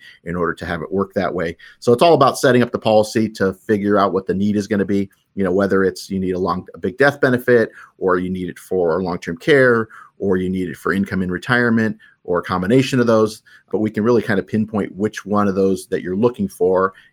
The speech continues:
and see what's available out there. But life insurance has a lot more uses than what most people think.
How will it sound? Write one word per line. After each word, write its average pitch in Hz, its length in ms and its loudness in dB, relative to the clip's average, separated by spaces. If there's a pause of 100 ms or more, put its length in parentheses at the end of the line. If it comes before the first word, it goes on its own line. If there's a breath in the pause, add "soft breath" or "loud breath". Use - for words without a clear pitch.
(100)
and 90 280 -6
see - 180 -4
what's 95 200 0
available 85 400 -2
out 82 160 -6
there. 85 80 -8
But 82 160 -6
life 117 180 0
insurance 110 340 -2
has 107 220 0
a 98 60 -4
lot 90 180 0
more 92 120 -4
uses 92 360 -8
than 90 140 -8
what 80 160 -6
most 87 220 -10
people 87 240 -16
think. - 340 -16